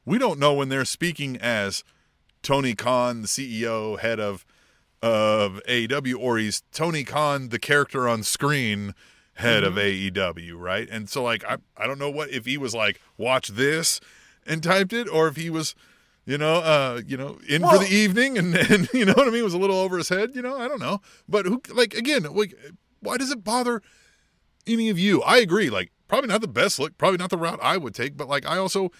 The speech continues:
Speaker 1: am not the one paying these bills, am I? So, like, just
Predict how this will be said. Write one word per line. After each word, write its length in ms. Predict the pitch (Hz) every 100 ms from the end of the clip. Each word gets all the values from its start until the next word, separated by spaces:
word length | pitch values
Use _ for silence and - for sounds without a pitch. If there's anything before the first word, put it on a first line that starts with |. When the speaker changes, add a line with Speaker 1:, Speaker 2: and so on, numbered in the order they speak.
| _ _ -
Speaker 1:
am 120 | 147
not 180 | 202 220
the 60 |
one 200 | 220 233
paying 380 | - 220 220 202
these 160 | 214 160
bills, 420 | 165 240 135 127
am 140 | 165
I? 160 | 135 113
So, 200 | - 135
like, 260 | 143 139 -
just 240 | 180